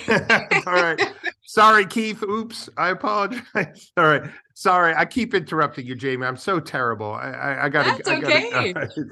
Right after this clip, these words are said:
Speaker 1: <laughs> but yeah, I
Speaker 2: That's
Speaker 1: love, I
Speaker 2: okay.
Speaker 1: love hear-, I love hearing all these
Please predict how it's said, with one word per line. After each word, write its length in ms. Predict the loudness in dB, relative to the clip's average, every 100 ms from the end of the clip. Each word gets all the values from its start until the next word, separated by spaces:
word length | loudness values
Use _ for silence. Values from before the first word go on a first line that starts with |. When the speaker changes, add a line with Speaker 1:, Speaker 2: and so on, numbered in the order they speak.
| -14
Speaker 1:
<laughs> 400 | -20 -20 _ 0
but 140 | 4
yeah, 200 | 6 6
I 100 | 4
Speaker 2:
That's 80 | 4
Speaker 1:
love, 220 | 4 2 0
I 100 | 2
Speaker 2:
okay. 80 | 4
Speaker 1:
love 180 | 2
hear-, 240 | 2 2 2
I 80 | 2
love 260 | 2 0
hearing 320 | 0 0 2 0
all 160 | -2
these 360 | -4 -6 -10 -14